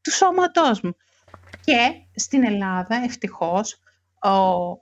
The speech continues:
νόμος που έχουμε για τις εκτρώσεις είναι ένας από τους καλύτερους στην Ευρώπη και επιτρέπει τη διακοπή της κοίησης μέχρι τη δωδέκατη εβδομάδα. Από εκεί και πέρα δεν επιτρέπεται η διακοπή της κοίησης,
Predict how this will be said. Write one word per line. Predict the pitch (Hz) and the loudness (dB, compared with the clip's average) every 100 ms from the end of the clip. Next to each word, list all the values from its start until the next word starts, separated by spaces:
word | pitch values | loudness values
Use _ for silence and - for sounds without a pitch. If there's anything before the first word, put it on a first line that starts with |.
| 214 | 0
νόμος | 196 226 320 - | 2 4 2 2
που | 269 | 2
έχουμε | 262 254 262 254 | 2 2 4 4
για | 226 220 247 | 4 2 0
τις | 247 302 - | -2 -4 -2
εκτρώσεις | 247 - 202 190 190 - 247 - | -4 -4 -10 -8 -6 -4 -4 2
είναι | 254 277 | 4 6
ένας | 285 302 294 | 6 4 0
από | 254 | -4
τους | - | -2
καλύτερους | 247 240 320 359 339 269 | 2 2 0 2 2 2
στην | - 226 | 2 2
Ευρώπη | 214 - 185 175 - 208 269 _ _ | 2 2 0 0 -2 -4 -4 _ _
και | - 269 262 392 - - | 0 2 2 -2 -8 0
επιτρέπει | 247 262 254 254 311 | 2 4 4 2 2
τη | 330 | 0
διακοπή | 311 269 226 254 277 | 2 2 0 0 -2
της | 330 - | -4 -6
κοίησης | - 233 254 269 370 330 | -2 0 0 0 0 2
μέχρι | 349 - | 0 0
τη | 349 | 0
δωδέκατη | 294 277 320 339 330 | 2 2 2 0 -2
εβδομάδα. | 285 277 262 202 190 185 _ _ - - _ _ _ _ _ _ _ _ | -2 0 2 0 -2 -6 _ _ -16 -16 _ _ _ _ _ _ _ _
Από | 247 247 | 0 2
εκεί | 240 330 | 2 -2
και | 330 | -4
πέρα | - 330 320 | 0 2 2
δεν | 277 254 | 2 2
επιτρέπεται | 240 - - 196 190 - | 0 -4 -2 -2 -2 -14
η | - | -8
διακοπή | 196 190 190 190 | -4 -4 -6 -8
της | - - | -10 -10
κοίησης, | 233 269 294 311 | -4 -4 -2 -6